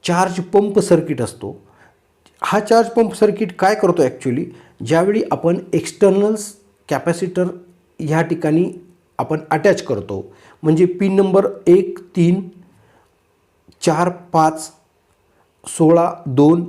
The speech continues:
आणि सहा नंबर, हे जे काही पिन नंबर दिलेले आहेत ह्या मॅक्स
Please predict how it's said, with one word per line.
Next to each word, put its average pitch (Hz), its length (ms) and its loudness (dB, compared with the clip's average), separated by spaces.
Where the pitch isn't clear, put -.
आणि 143 160 0
सहा 165 340 -2
नंबर, 160 380 0
हे 123 180 2
जे 180 220 0
काही 196 220 2
पिन 226 500 0
नंबर 208 280 4
दिलेले 160 420 4
आहेत 147 180 2
ह्या 147 320 0
मॅक्स 170 340 -2